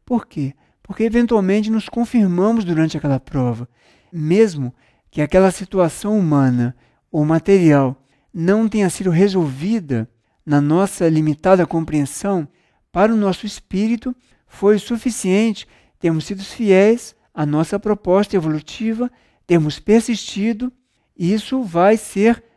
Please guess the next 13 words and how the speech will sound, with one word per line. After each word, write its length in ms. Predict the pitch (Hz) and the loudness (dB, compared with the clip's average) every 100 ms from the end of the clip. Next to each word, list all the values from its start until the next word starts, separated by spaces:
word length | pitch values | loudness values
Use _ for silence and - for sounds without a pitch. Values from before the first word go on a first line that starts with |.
| _ | _
do 160 | 151 139 | -4 -4
ponto 360 | - 208 226 | -2 -2 -2
de 100 | 196 | -4
vista 260 | 160 151 151 | -4 -4 -6
superior, 760 | - 190 220 170 156 196 220 - _ _ | -10 -2 0 2 4 4 2 -2 _ _
o 120 | - | -8
motivo 520 | 175 185 170 220 220 247 | -4 -4 -4 -8 -4 -2
para 280 | 214 185 | 0 0
que 220 | 175 - 185 | 0 -6 -12
Samana, 640 | - 214 175 185 226 254 - _ _ | -4 0 2 2 0 -2 -6 _ _
com 220 | - 131 | -8 -6
seu 340 | 135 - 202 220 | -6 -4 2 2
amor, 460 | 190 165 196 220 | 2 2 0 0